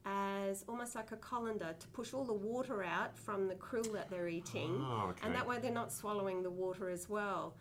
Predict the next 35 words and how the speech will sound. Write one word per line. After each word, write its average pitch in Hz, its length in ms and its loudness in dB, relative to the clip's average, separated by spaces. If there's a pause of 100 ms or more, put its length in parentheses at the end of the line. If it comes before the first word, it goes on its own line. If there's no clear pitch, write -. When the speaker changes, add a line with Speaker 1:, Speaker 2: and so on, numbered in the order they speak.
(240)
Speaker 1:
So - 140 -8
when 233 100 0
you 240 100 0
look 330 240 0
at 427 80 0
Speaker 2:
It's - 80 -8
like 247 60 2
Speaker 1:
their 240 320 2
Speaker 2:
a 320 40 6
s-, 320 40 6
Speaker 1:
teeth, 311 140 2
you 285 100 2
Speaker 2:
strainer 113 220 6
Speaker 1:
just 95 160 4
Speaker 2:
of 82 240 -4
teeth. 101 320 -4
Speaker 1:
Yeah, - 120 0
Speaker 2:
<laughs> - 60 4
Speaker 1:
absolutely, 311 800 2
and 220 160 0
it's 226 280 -6
just 349 280 -2
this, 285 160 -4 (300)
it 226 200 -2
looks 330 240 -2
like 240 200 -4 (500)
your 220 120 -4
grandmother 202 460 -2
has 185 140 -2
crocheted 202 520 -2
the 185 160 0
end 180 340 2 (140)
Speaker 2:
Yep. 190 120 -4
Speaker 1:
of - 100 -12
a, 190 200 -2